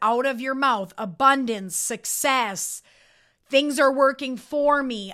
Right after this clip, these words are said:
I can do it, I am winning, I'm gonna crush my workout, I'm gonna work on my business today and I am gonna win. I am gonna work on this project at work and it is gonna come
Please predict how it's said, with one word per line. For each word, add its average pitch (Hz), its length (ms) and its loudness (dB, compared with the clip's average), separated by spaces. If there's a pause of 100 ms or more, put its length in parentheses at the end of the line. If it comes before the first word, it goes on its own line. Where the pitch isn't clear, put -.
I 262 220 2
can 254 320 -8
do 277 360 -6
it, 208 280 -8 (100)
I 247 200 0
am 233 360 -8
winning, 240 640 -6
I'm 233 180 -4
gonna 226 160 -10
crush - 540 -6
my 254 180 -4
workout, 240 680 -6 (300)
I'm 240 120 -2
gonna 247 120 -4
work 254 320 -2
on 277 140 2
my 262 100 -4
business 254 500 -6
today 233 360 -6
and 220 80 -6
I 220 240 -4
am 247 120 -6
gonna 226 240 -6
win. 220 840 -2 (760)
I 294 420 8
am 269 80 -4
gonna 247 160 -2
work 254 240 0
on 247 160 -2
this 233 140 -6
project 254 520 0
at 226 200 -2
work 240 360 -2
and 240 80 -6
it 233 140 -6
is 202 140 -6
gonna 226 200 -6
come 202 300 -8